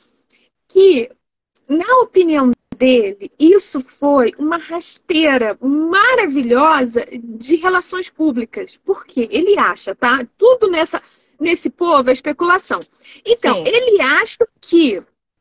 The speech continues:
Speaker 1: o palácio disse pra ela, pra eles, que, olha, o anúncio oficial vai ser feito no dia nove.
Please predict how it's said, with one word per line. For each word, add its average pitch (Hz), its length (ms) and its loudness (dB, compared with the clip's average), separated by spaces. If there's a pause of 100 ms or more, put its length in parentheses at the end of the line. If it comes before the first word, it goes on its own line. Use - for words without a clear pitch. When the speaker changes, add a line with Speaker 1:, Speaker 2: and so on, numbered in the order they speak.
(440)
Speaker 1:
o 427 240 6 (580)
palácio 294 760 -2
disse 320 500 0
pra 427 340 -2
ela, 220 440 -4 (100)
pra 311 220 0
eles, 240 520 0 (420)
que, 359 160 0
olha, 269 340 4
o 311 120 0
anúncio 370 600 0
oficial 359 580 0
vai 359 120 -2
ser 349 180 -6
feito 359 380 -2
no 349 140 -6
dia 349 340 0
nove. 262 680 -2